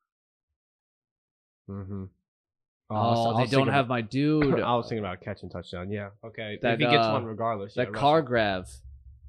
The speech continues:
Speaker 2: They don't have him on here, motherfucker. On FanDuel, it's like a plus, like, six ten for
Speaker 1: Isn't
Speaker 2: him
Speaker 1: that
Speaker 2: to
Speaker 1: what
Speaker 2: get a
Speaker 1: Gump,
Speaker 2: touchdown.
Speaker 1: Gump was tweeting
Speaker 2: Yeah.
Speaker 1: earlier? Yeah.
Speaker 2: That's the guy who scored two straight games now.
Speaker 1: Oh, make
Speaker 2: Him
Speaker 1: it
Speaker 2: and
Speaker 1: three.
Speaker 2: Tua got a connection.
Speaker 1: Oh, make it three.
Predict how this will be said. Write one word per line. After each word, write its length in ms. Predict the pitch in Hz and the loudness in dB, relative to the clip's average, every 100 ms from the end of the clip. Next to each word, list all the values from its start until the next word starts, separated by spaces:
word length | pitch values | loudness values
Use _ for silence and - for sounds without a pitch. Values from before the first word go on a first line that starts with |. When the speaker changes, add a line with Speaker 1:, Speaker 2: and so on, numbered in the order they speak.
| - - _ - | -20 -20 _ -10
Speaker 2:
They 60 | 123 | -4
don't 100 | 135 | 0
have 160 | 147 156 | 0 0
him 160 | 156 | -2
on 140 | 123 107 | -2 -2
here, 260 | 98 82 - - _ _ - | -6 -8 -14 -20 _ _ -10
motherfucker. 560 | 110 - 107 110 143 143 _ _ _ _ _ _ _ _ 127 | -10 -6 -8 -6 -8 -10 _ _ _ _ _ _ _ _ -8
On 80 | |
FanDuel, 440 | 120 143 147 147 123 | -2 2 2 2 0
it's 100 | 120 | 0
like 120 | 117 | -2
a 40 | |
plus, 460 | 104 - 127 110 - | -2 -2 -2 -2 -4
like, 240 | 117 104 _ | -4 -4 _
six 480 | - - - 131 - | -12 -10 -4 -6 -6
ten 400 | - 120 101 87 - | -6 -4 -6 -10 -6
for 80 | 117 | -2
Speaker 1:
Isn't 100 | 139 | 0
Speaker 2:
him 60 | |
Speaker 1:
that 0 | |
Speaker 2:
to 80 | 131 | 2
Speaker 1:
what 60 | 123 | 2
Speaker 2:
get 40 | |
a 20 | 117 | 2
Speaker 1:
Gump, 180 | 120 | 2
Speaker 2:
touchdown. 320 | 135 - 113 98 | 2 0 -4 -2
Speaker 1:
Gump 220 | 120 123 | -2 -2
was 120 | 123 - | -6 -6
tweeting 200 | 127 107 | -6 -2
Speaker 2:
Yeah. 60 | 123 | 0
Speaker 1:
earlier? 380 | 127 117 107 - | 2 2 0 -6
Yeah. 140 | 101 90 | -12 -8
Speaker 2:
That's 140 | 117 - | -6 -2
the 80 | |
guy 160 | 139 139 | 0 2
who 80 | 127 | 0
scored 380 | - 135 127 104 | -2 -2 -2 -2
two 140 | 139 | -8
straight 300 | - 127 107 | -4 -4 -2
games 320 | 120 117 104 | -2 -4 -6
now. 280 | 92 67 - _ _ _ _ _ _ _ - | -10 -10 -12 _ _ _ _ _ _ _ -12
Speaker 1:
Oh, 180 | 90 | -12
make 160 | 85 95 | -10 -6
Speaker 2:
Him 120 | 127 | -2
Speaker 1:
it 60 | 135 | -2
Speaker 2:
and 80 | 95 | 0
Speaker 1:
three. 100 | 151 | 2
Speaker 2:
Tua 100 | 143 | 4
got 180 | 135 120 | 4 2
a 20 | |
connection. 500 | 123 117 120 - - | 0 -2 -2 -6 -8
Speaker 1:
Oh, 180 | 110 101 | -6 -6
make 260 | 104 104 | -4 -6
it 100 | 98 - | -8 -8
three. 380 | 98 98 90 | -6 -6 -6